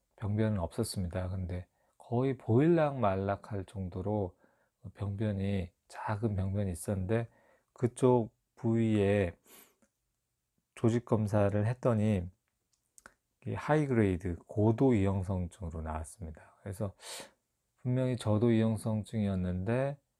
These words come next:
고도 이형성증으로 이렇게 진단이 될 수 있고, 어, 그래서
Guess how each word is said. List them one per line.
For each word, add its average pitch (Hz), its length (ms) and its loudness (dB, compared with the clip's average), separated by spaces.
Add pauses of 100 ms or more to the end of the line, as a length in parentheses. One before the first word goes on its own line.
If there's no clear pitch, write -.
(100)
고도 110 340 -2
이형성증으로 90 920 -4
이렇게 85 280 -10
진단이 92 520 -2 (200)
될 98 160 -4
수 107 140 -4
있고, 101 500 0 (800)
어, 98 600 -4 (600)
그래서 120 360 2